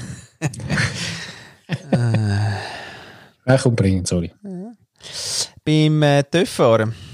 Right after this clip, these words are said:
Speaker 1: habe ich dann,
Speaker 2: Mhm.
Speaker 1: äh, da mache ich ja ab und zu, also habe ich mal gemacht gehabt, weiss jetzt nicht, ob das Jahr auch, aber normalerweise bin ich einmal im Jahr ein bisschen unterwegs, also ein bisschen, ich bin ja eher der Lonely Wolf Fahrer.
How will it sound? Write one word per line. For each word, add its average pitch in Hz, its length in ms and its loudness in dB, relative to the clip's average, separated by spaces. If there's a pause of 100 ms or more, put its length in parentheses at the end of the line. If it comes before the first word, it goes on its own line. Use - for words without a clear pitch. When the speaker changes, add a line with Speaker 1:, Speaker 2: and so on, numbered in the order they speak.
(1040)
Speaker 1:
habe 143 160 0
ich - 80 -6
dann, 143 320 2
Speaker 2:
Mhm. 143 60 4
Speaker 1:
äh, 139 640 0
da 127 340 0
mache 143 240 0
ich - 100 -10
ja 135 160 4
ab 139 220 0
und 147 120 -8
zu, 147 140 0
also 147 460 0
habe 131 160 2
ich 135 60 -4
mal 131 120 -2
gemacht 135 500 -2
gehabt, 147 560 2
weiss 131 220 -2
jetzt - 140 -8
nicht, 135 100 0
ob 135 100 -4
das 131 180 -2
Jahr 123 140 2
auch, 135 280 2
aber 139 140 -4
normalerweise 135 420 0
bin 135 140 -2
ich 131 120 -4
einmal 131 280 2
im 131 100 0
Jahr 127 220 4
ein - 40 -2
bisschen 135 300 -2
unterwegs, 120 560 0 (100)
also 127 220 -2
ein 127 80 -2
bisschen, 127 180 -2
ich - 80 -6
bin 139 140 -4
ja 127 60 0
eher 135 180 0
der 127 140 -2
Lonely 127 360 0
Wolf 135 500 -4 (160)
Fahrer. 127 360 0